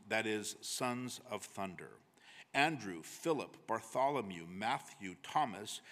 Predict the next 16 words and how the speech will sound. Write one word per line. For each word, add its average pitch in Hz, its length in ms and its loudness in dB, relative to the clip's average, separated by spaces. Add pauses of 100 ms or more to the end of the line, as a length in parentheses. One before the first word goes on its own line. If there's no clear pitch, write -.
(180)
James 147 500 2
the 160 140 -2
son 147 300 0
of 139 140 0
Alphaeus, 95 760 -2 (380)
Thaddeus, 156 720 4
Simon 139 540 2
the 113 80 -2
Canaanite, 92 800 -6 (300)
and 120 200 2
Judas 123 400 2
Iscariot, 110 840 0 (400)
who 117 140 2
also 113 460 0
betrayed 113 720 -4
him. - 160 -12